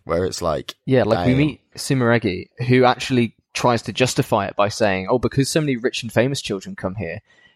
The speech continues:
Speaker 2: uh, they, they're expected to enter into the world of their mothers and fathers, so we need to prepare them as leaders and get them ready to start dominating other people. So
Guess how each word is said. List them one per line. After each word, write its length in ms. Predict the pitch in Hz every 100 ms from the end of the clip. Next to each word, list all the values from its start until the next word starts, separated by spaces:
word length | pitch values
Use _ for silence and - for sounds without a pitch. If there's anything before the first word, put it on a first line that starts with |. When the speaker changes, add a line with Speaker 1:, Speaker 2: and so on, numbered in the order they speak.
| _
Speaker 2:
uh, 280 | 110 107 104 123
they, 280 | 117 110 - -
they're 260 | 123 113 107 _ _
expected 640 | 131 - - 127 - 117 -
to 160 | 120
enter 340 | 113 110 - 107
into 180 | 104 -
the 80 | 104
world 280 | 104 104 98
of 60 |
their 160 | 101 101
mothers 260 | 107 98 95
and 100 | -
fathers, 400 | 135 123 90 -
so 120 | 104
we 100 | 104
need 120 | 107
to 60 | -
prepare 460 | - - 117 113
them 140 | 104 98
as 120 | 98
leaders 460 | 107 113 - 95 -
and 160 | 107 _
get 160 | 113 98
them 160 | 107
ready 220 | 101 104 104
to 120 | -
start 440 | - - 104 92
dominating 540 | 117 123 120 95 - 98
other 140 | 85
people. 380 | - 120 - -
So 200 | - 98